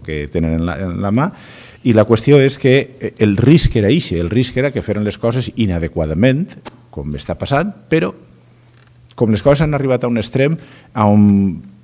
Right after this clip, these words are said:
tornant a l'exemple de les correlacions i les causalitats, on no importa tant, eh, si és casual o està correlat, com a que, efectivament, barata saber que la gent pregunta això i allò, és que va vindre una, una epidèmia de grip, i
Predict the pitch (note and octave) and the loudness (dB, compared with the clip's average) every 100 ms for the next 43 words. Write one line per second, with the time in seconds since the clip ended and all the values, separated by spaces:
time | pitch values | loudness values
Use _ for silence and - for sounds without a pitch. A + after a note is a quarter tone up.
0 | - G#2+ A#2+ D#3+ D3 G2 - A2+ A2 G#2 | -8 -6 -4 -4 -4 -6 -4 -6 -4 -4
1 | F#2 F#2 - E2 E2+ E2 A#2 G#2+ F#2 F#2+ | -4 -4 -4 -2 -2 0 0 0 -4 -6
2 | G2 F#2+ G#2 G#2+ D3 C#3 A2+ B2+ C#3 - | -6 -6 -6 -4 -4 -4 -4 -2 -4 -2
3 | A#2+ A2+ G2+ F#2+ D#2 D2 E2 E2 E2 D#2+ | -2 -2 -2 -2 -2 -4 -4 -2 -2 -4
4 | - - - - A#2 A#2+ - A2+ - A2 | -8 -20 -12 -2 0 0 -2 -8 -4 -2
5 | G#2+ G#2 G2 F#2 - F2+ F2+ D#2+ G2+ A#2+ | -2 -2 -4 -6 -6 -8 -6 -4 0 -2
6 | A#2 A2 F#2+ G2 F#2+ A2 A#2 G2 - B2+ | -2 -6 -4 -4 -2 -2 -2 -4 -4 -2
7 | G#2 G#2+ B2 B2 - - - F#2 F#2+ A2 | 0 0 -2 -4 -12 -18 -8 -2 0 2
8 | A#2 B2 B2 A2+ G2+ F2 F2+ F2 A#2 A2+ | 0 -2 -2 -2 -2 -4 -8 -4 -2 -2
9 | G#2+ G2 A2 G2 E2+ G2+ G#2 G2 A#2 C3 | -2 -4 -4 -6 -6 -4 -2 0 0 -2
10 | - A#2 - G#2 G2 F#2 F2+ G#2+ G2+ - | -4 -8 -4 -2 -2 -2 -2 -2 -4 -6
11 | A2+ F#2+ F2+ F#2+ F#2 F#2 F#2 B2 B2+ | -4 -2 0 0 0 0 -2 -4 -4